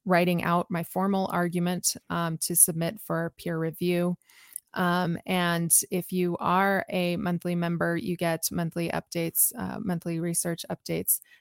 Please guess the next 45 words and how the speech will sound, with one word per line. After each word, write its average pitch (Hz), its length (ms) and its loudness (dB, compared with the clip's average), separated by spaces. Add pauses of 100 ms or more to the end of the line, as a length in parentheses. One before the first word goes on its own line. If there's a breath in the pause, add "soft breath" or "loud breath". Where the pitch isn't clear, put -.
(140 soft breath)
uh, 175 180 -2
which - 200 -4
are 175 100 0
exclusive - 640 -2
to - 120 -4
you. 170 200 -2 (340 loud breath)
I 196 160 2
also 214 400 4
teach 208 420 0 (120)
online 190 360 4
courses 233 560 2
in 190 200 0
critical 180 380 -2
thinking 190 460 0
using 175 340 2
the 170 120 0
Socratic 175 580 0
method. 214 360 0 (100)
You 190 160 0
can 175 140 2
find 165 280 0
that, 170 240 0 (160)
um, 175 280 2
on 180 140 2
the 175 80 2
website 180 420 2
too. 196 240 2
Just - 200 -2
go 175 80 0
to 165 80 0
the - 100 -12
courses - 440 0
tab. 190 380 0 (560 loud breath)
Um, 185 360 6
I 185 100 2
will 185 240 6
be 185 200 4
registering 190 680 2
for, 175 460 0
for 175 160 -2
fall 180 340 2
classes 185 560 2
beginning 175 500 -2
in 170 360 -2
July. 170 600 0